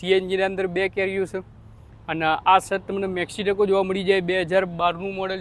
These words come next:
છે, બે હજાર ચૌદ, પંદર, આ બધા અલગ અલગ સોળ મોડલ,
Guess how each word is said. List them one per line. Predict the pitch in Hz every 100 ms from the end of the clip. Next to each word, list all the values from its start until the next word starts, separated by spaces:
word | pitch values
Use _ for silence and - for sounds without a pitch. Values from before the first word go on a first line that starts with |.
| 170
છે, | 185 170
બે | 180 185
હજાર | 180 -
ચૌદ, | 180 185 170 -
પંદર, | 170 170 180 180 170 - - - - -
આ | 185
બધા | 175 185
અલગ | 185 185
અલગ | 190 185 - -
સોળ | - 196 185
મોડલ, | 185 180 190